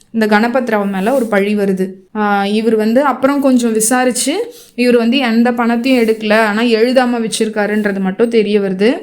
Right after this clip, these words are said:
இப்போ கணபத்ராவே முடி பண்-, முடிவு பண்ணிடுறாரு, "ஐயோயோ எப்பா,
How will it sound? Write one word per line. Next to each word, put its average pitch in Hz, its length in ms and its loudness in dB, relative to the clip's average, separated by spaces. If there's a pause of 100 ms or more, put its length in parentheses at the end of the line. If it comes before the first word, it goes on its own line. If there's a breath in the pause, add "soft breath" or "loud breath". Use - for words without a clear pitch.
(140 loud breath)
இப்போ 233 320 0
கணபத்ராவே 240 800 0
முடி 233 220 0
பண்-, 220 320 -6
முடிவு 233 300 2
பண்ணிடுறாரு, 202 680 -2 (100)
"ஐயோயோ 220 520 -2
எப்பா, 214 300 0